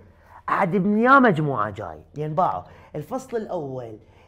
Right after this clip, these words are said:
أسئلته شنو بيها؟ متداخلة. يعني شنو متداخلة؟ يعني احتمال سؤال واحد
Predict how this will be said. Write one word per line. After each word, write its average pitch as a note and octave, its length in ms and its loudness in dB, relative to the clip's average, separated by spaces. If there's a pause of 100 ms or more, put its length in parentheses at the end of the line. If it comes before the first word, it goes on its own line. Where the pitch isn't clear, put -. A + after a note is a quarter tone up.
(140)
أسئلته F3+ 920 -6
شنو A#3+ 300 -6
بيها؟ B2 300 -8
متداخلة. D3+ 720 -4
يعني B2+ 240 -6
شنو G3 220 -12
متداخلة؟ A2+ 520 -8 (280)
يعني E3+ 300 -6
احتمال G3 440 -6
سؤال A3+ 460 2
واحد C#3 480 -2